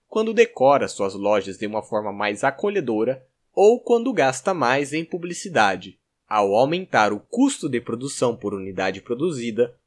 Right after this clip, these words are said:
o objetivo é sempre aumentar a demanda. Se o comerciante quer aumentar a oferta, terá de aumentar o custo total de produção,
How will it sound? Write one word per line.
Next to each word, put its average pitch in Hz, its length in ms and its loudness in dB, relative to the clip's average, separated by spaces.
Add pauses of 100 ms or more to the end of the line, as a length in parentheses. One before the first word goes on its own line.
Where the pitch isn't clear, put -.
o 202 140 2
objetivo 190 760 -4
é - 160 -6
sempre 196 460 -4
aumentar 202 480 -4
a 101 40 -2
demanda. 110 600 -2 (240)
Se - 260 -4
o 101 60 0
comerciante 135 760 -2
quer 98 200 -2
aumentar 101 440 -4
a 170 60 0
oferta, 127 600 -2 (160)
terá 104 280 2
de 107 120 -4
aumentar 107 460 -2
o 147 40 -2
custo - 380 -10
total 143 380 0
de 151 100 -4
produção, 175 720 -4